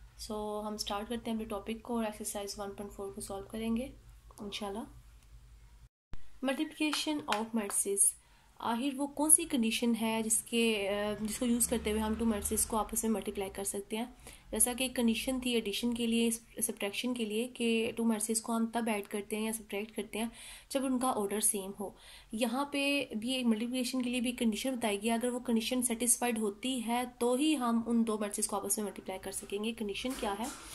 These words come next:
Two matrices A and B are conformable for multiplication, यानी वो multiply करने के काबिल होंगे।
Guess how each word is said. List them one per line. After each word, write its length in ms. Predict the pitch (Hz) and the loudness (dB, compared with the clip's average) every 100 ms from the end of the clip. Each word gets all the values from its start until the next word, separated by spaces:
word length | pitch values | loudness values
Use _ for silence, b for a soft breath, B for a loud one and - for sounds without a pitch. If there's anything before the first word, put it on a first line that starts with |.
| B B B B B - | B B B B B -2
Two 160 | 330 339 | 0 2
matrices 500 | 277 277 277 269 - - | 2 2 2 4 2 2
A 220 | 254 302 | 0 0
and 320 | 262 262 247 233 | -2 0 -2 -2
B 140 | 214 - | -2 -2
are 200 | 202 196 302 - - - b b b b - | -2 -2 -8 -16 -20 -20 b b b b -4
conformable 680 | 262 240 320 320 302 302 330 - - - | 0 0 0 2 4 2 2 -6 -12 0
for 100 | 262 | 2
multiplication, 1000 | 254 233 233 226 214 202 202 190 - 220 | 2 2 0 -2 -4 -4 -6 -8 -8 -2
यानी 300 | 214 202 220 | 0 2 2
वो 280 | 226 220 220 | 4 4 2
multiply 420 | 220 202 220 208 | 2 -2 -2 -2
करने 200 | 208 196 | -2 -4
के 100 | 196 | -4
काबिल 360 | 202 185 202 226 | 0 0 2 0
होंगे। 600 | 220 208 254 240 190 | 0 -2 0 -2 -4